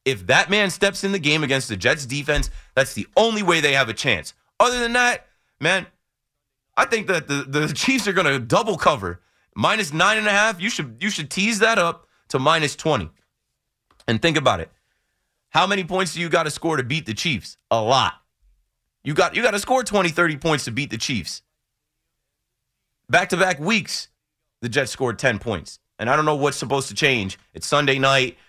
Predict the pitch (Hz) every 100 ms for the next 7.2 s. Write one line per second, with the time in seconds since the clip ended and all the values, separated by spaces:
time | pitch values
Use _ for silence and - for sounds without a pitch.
0 | _ - 90 107 135 135 110 135 127 -
1 | 139 113 131 131 127 120 113 _ _ -
2 | 107 101 95 - 110 113 117 175 180 175
3 | 165 143 135 131 131 131 127 117 107 123
4 | 110 - _ _ _ _ _ _ _ -
5 | 110 - 117 135 139 123 104 92 90 -
6 | 95 135 123 101 90 92 - 101 107 98
7 | -